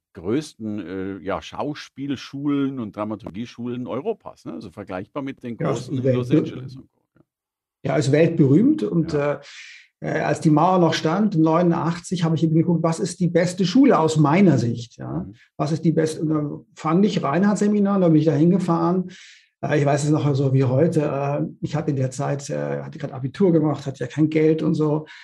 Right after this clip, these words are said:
Speaker 2: und bin dahin getrampt nach Wien, hatte eine, eine Tüte mit Äpfeln, so als Ernährung, <laughs> ja,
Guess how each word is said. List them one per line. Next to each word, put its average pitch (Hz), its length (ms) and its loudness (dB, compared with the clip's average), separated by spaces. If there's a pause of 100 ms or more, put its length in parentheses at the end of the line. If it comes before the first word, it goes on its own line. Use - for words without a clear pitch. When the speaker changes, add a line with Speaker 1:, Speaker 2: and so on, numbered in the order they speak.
(160)
Speaker 2:
und 139 100 -4
bin 151 140 4
dahin 156 260 6
getrampt 185 640 2
nach 151 240 0
Wien, 202 540 4
hatte 156 500 -2
eine, 160 140 -2 (180)
eine 151 360 2
Tüte 202 400 2
mit 175 200 2
Äpfeln, 214 480 2
so 175 100 4
als 160 220 2
Ernährung, 185 560 6
<laughs> - 140 0
ja, 220 200 0